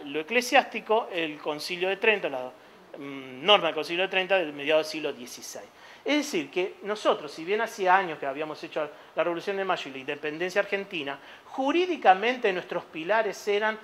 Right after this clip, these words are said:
las normativas medievales españolas, en Argentina y en América.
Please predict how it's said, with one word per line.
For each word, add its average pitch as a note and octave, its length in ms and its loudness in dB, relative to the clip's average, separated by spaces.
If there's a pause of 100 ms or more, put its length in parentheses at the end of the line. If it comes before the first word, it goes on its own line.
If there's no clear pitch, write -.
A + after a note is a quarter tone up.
(180)
las F3+ 180 -2
normativas F#3+ 600 2
medievales F#3 640 0
españolas, D3+ 540 -4 (260)
en E4 220 0
Argentina B3+ 500 -2
y G#3+ 80 -2
en F3+ 120 -2
América. E3+ 600 -4